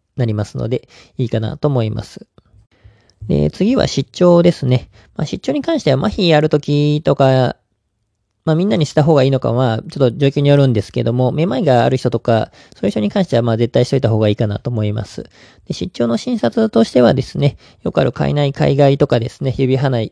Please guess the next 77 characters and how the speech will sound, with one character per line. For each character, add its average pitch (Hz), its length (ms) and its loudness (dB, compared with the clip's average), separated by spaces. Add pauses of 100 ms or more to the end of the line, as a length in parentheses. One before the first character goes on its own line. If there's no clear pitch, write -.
指 117 200 -4
と 110 120 -4
か、 - 140 -6
膝 135 220 -2
か - 100 -6
か 127 100 0
と 120 100 0
試 - 140 -12
験 117 180 -6
と - 80 -6
か、 - 160 -10
ま 165 120 -2
あ、 185 40 -2
そ 196 80 -2
う 196 40 0
い - 20 0
う 180 80 0
普 - 80 -10
通 160 120 -2
の 151 80 -2
も 143 120 -2
の 139 80 -2
で 113 120 0
大 101 200 -2
丈 - 140 -8
夫 - 120 -10
で - 120 -12
す。 - 220 -20 (840)
細 - 200 -6
か 254 140 -2
い 220 60 0
の 147 60 0
入 131 100 0
れ - 60 2
る 135 40 0
と - 80 0
他 123 180 -2
に 160 80 0
も 131 60 0
結 147 160 -2
構 117 180 2
あ 127 60 4
る 131 100 0
ん 113 60 -2
で 95 100 -2
す - 120 -18
け 147 100 -4
ど、 135 140 0
ま 185 120 -2
あ、 - 40 -2
こ 196 100 -6
の 220 80 -2
三 196 140 -4
つ - 120 -4
ぐ 220 60 0
ら - 80 0
い - 40 2
や 117 80 2
れ 127 80 2
ば 117 120 2
全 113 140 0
然 117 120 -2
十 120 180 0
分 127 160 -4
か 117 100 -6
な 101 160 -6
と 104 80 -10
個 127 100 -6
人 107 160 -6
的 120 160 -8
に 123 80 -2
は 104 80 -2
思 101 140 -4
っ - 20 -4
て - 160 -10
ま - 140 -12
す。 - 240 -18